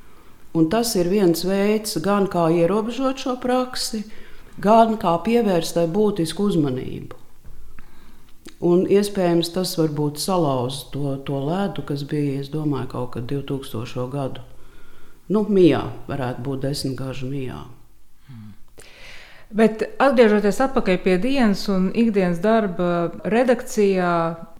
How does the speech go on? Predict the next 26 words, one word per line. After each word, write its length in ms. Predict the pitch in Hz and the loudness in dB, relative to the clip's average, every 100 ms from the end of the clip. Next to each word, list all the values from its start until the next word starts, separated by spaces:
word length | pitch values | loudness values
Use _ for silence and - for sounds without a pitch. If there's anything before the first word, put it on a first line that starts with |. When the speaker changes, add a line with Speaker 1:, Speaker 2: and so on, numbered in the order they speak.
| - - | -20 -18
Speaker 2:
cik 380 | - - - 262 | -14 -8 -6 -2
viegli 440 | 170 233 247 208 196 | 0 6 6 6 4
vai 160 | 185 | 2
grūti 680 | 180 185 233 254 262 180 160 | 2 2 2 2 0 0 0
bija 600 | 156 170 220 208 175 160 - | 0 2 2 2 2 0 0
noturēt, 920 | 175 220 226 220 180 165 147 143 - - | 2 4 2 0 -2 0 0 -2 -6 -6
eh, 260 | 165 160 | -4 -4
to 360 | 151 156 143 139 - - | -4 -6 -6 -6 -8 -8
mūri 800 | - 190 208 240 294 285 196 - | 2 8 10 10 8 4 2 -2
starp 580 | - - 202 196 165 - - | -10 -2 0 0 -2 -8 -8
reklāmdevējiem 1400 | - 202 233 196 165 143 147 143 135 131 135 120 135 135 - - - | 0 2 2 0 0 0 0 -2 0 0 -2 -2 -2 -4 -6 -8 -10
un, 320 | - 160 156 139 - - | -4 -2 0 -2 -2 -4
un 400 | - 180 190 180 156 - | -2 2 4 4 2 -2
žurnālistiku? 1160 | 156 165 165 143 - - - - - - - | -2 -2 -2 -4 -6 -8 -8 -8 -6 -6 -6
Jo, 280 | 151 151 147 | -4 -4 -4
nu, 200 | - 165 156 - 147 - | -4 -6 -6 -8 -10 -2
tas 300 | 180 175 - | -2 -2 -2
arī 260 | 190 190 | -2 0
bija 400 | 156 147 147 - - - - - | -2 -2 -4 -6 -8 -10 -10 -8
princips, 540 | - 180 202 208 - - | 2 6 8 6 2 -4
ko 180 | 151 147 | -2 0
ieviesa 800 | 170 180 151 131 - - 156 - | 2 2 0 -4 -4 -4 -4 -4
Diena, 500 | 151 202 220 190 170 | -2 0 0 0 -2
un 140 | 156 | -2
ļoti 260 | 165 156 - | -2 -2 -4
stingri 600 | - 175 190 196 160 | -4 -2 0 0 0